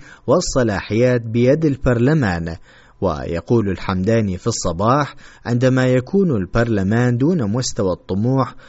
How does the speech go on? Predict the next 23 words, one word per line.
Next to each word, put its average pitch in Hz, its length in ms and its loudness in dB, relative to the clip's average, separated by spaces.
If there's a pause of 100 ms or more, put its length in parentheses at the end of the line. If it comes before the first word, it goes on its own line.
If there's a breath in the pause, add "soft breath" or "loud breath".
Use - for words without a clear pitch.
(180 loud breath)
ولا 113 220 4
يشرع 127 680 2
قوانين 120 580 2
مهمة 120 480 0
تساعد 117 600 0
الحكومة 117 600 0
في 180 220 2
تقديم 120 600 -2
أفضل 131 360 -2
الخدمات 117 720 -2
للمواطن، 123 840 0 (420 loud breath)
تكون 165 360 2
الحكومة 120 800 0
هي 160 200 4
الأخرى 123 520 0
أقل 175 640 0
من 95 180 -2
مستوى 139 440 0
الطموح 127 600 0 (300 loud breath)
لأنها 131 800 2
من 117 240 0
إنتاج 113 520 0
البرلمان." 101 920 -2